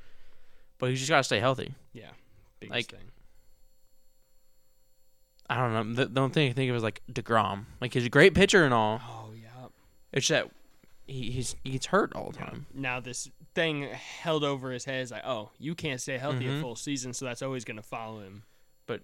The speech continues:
Speaker 1: he's such a great pitcher that it doesn't
Speaker 2: <laughs>
Speaker 1: matter. He could throw half the season
Speaker 2: Yup.
Speaker 1: and still do better than most guys do,
Speaker 2: No,
Speaker 1: so.
Speaker 2: exactly. It's wild.
Speaker 1: Mm-hmm.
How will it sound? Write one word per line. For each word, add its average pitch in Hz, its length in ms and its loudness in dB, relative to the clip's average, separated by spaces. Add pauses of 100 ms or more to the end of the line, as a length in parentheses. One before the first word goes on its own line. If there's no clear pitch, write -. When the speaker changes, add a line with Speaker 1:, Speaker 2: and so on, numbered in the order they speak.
Speaker 1:
he's 123 200 -10
such 143 180 2
a 123 60 0
great 110 180 2
pitcher 131 320 6
that 107 100 6
it 98 40 2
doesn't 113 260 4
Speaker 2:
<laughs> 120 100 10
Speaker 1:
matter. 113 200 10
He 139 160 4
could 135 200 -2
throw 110 340 0 (440)
half 135 300 4
the 120 80 2
season 147 440 6
Speaker 2:
Yup. 110 300 -8 (100)
Speaker 1:
and 127 160 0
still 143 160 2
do 131 120 2
better 127 180 8
than 117 160 0
most 139 240 0
guys - 180 -4
do, - 100 -2
Speaker 2:
No, 220 120 6
Speaker 1:
so. 101 60 -4
Speaker 2:
exactly. 127 640 -2
It's 131 200 -8
wild. 110 520 -8
Speaker 1:
Mm-hmm. 113 260 -6